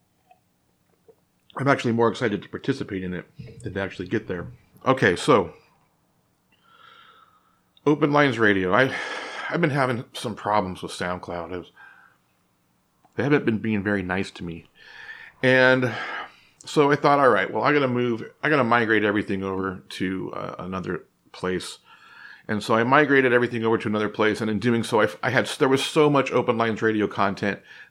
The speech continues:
that I have exceeded my limit for the month. And I have to wait until April before I can upload again to it. So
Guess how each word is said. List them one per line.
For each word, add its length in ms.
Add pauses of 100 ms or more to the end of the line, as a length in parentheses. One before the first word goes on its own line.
that 220
I 100
have 180
exceeded 380
my 140
limit 300
for 100
the 100
month. 340 (760)
And 120
I 20
have 120
to 80
wait 260
until 580 (1000)
April 520
before 320
I 60
can 180
upload 380
again 240
to 160
it. 100
So 280